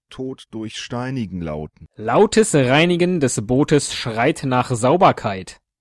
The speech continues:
Speaker 1: Rauten freilegen bleibt aber die Lieblingsbeschäftigung von Mathematikern.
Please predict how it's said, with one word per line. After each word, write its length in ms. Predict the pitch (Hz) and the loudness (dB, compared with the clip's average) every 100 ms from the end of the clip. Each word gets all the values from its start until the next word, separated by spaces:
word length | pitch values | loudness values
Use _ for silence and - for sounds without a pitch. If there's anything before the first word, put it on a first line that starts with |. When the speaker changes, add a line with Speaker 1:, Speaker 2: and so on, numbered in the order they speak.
| _ - | _ -8
Speaker 1:
Rauten 400 | 107 147 123 107 | -6 -6 -10 -14
freilegen 760 | - 92 92 92 95 104 104 | -10 -6 -4 -2 -4 -6 -8
bleibt 360 | 101 107 - 104 | -8 -8 -10 -12
aber 160 | 104 | -10
die 140 | 101 101 | -8 -8
Lieblingsbeschäftigung 960 | 107 110 104 - 107 110 - 107 104 | -10 -12 -14 -14 -10 -10 -10 -12 -10
von 180 | 101 110 | -10 -8
Mathematikern. 920 | 104 101 104 101 95 90 - 76 85 | -6 -6 -6 -6 -8 -12 -20 -20 -20